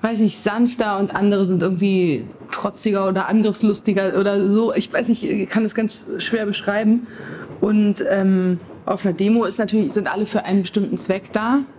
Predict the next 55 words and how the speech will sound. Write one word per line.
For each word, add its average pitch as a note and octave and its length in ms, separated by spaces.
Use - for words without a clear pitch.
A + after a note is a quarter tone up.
Und F#3+ 140
dann F3+ 400
sucht G3 220
man G3 80
natürlich F#3 320
die F3+ 120
Lieder G3 300
aus, F3 200
die F3+ 340
dazu F3 260
passen G#3+ 460
und, - 160
und F3+ 200
muss F#3 180
unbedingt G3 420
auch E3+ 120
ein - 200
paar F3 120
Moderationen G3+ 720
haben, F#3 480
die, F3 300
die F#3+ 80
relevant F3+ 440
sind. G#3 240
Und, F#3 460
ähm, F3 500
dann F3 120
kann G3 140
man A3 120
auch F#3+ 80
mal G#3 120
ein G3+ 120
Lied G#3 160
spielen, G3 260
was F3+ 160
nicht G#3 200
direkt G#3 260
zum G#3+ 160
Thema G#3 280
passt. G3 300
Das F3+ 80
ist E3+ 140
auch G3 180
in A#3+ 140
Ordnung, A3+ 340
weil F#3 100
es - 80
gibt F3+ 160
ja F3+ 80
immer E3+ 140
schon F3 160
viele F3 300
Redebeiträge G3 720
und G3+ 160
so. A3+ 120